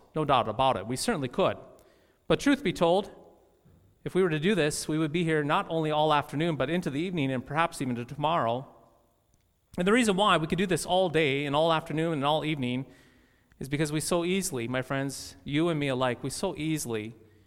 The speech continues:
direct our hosannas, our acclamations,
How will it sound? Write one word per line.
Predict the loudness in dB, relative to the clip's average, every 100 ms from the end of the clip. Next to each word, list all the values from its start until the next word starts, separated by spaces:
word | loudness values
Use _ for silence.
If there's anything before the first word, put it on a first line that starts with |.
| _ _ _ -10
direct | -2 0 0
our | -2
hosannas, | -2 -2 -2 0 -2 -6 -12 -18 _ _
our | -6 -2
acclamations, | -2 -2 -4 -4 -4 -4 -6 -8 -8 -12 -16